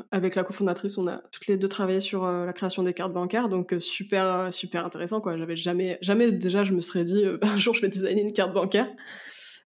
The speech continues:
Donc c'était, euh, c'était très cool, super intéressant, quoi. Le milieu de la banque, c'est hyper compliqué et franchement, euh, euh, y a, y a, y a plein de choses à faire et à la fois, euh, c'est, enfin, tu vois, y a plein de contraintes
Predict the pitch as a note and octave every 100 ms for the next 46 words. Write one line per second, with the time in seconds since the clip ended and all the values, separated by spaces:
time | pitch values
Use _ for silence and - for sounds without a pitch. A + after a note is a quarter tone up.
0 | _ _ - D#3+ F3 F3 E3+ F3 G3+ -
1 | - C4 B3 G#3+ - A#3 G#3 G3+ G3+ G3+
2 | A3+ F3+ E3 E3+ F3 F3 F3 G3 A3+ -
3 | E3+ F3+ - F#3+ - A3+ A3 A3 G#3+ E3+
4 | E3+ E3+ E3+ E3 E3 E3 E3 - F#3+ -
5 | G#3 A3 F#3 E3+ - _ _ _ _ _
6 | - F3 F3+ - - - D#3 F#2+ D3+ -
7 | G3+ G3+ G3+ A3 G3+ G3 A3 G#3+ E3 D#3
8 | E3+ - G#3+ G3 D#3 - _ _ _ -
9 | - E3 D#3 - F3+ - G#3+ F3 F#3+ G3
10 | G3+ G3 B3 C#4+ -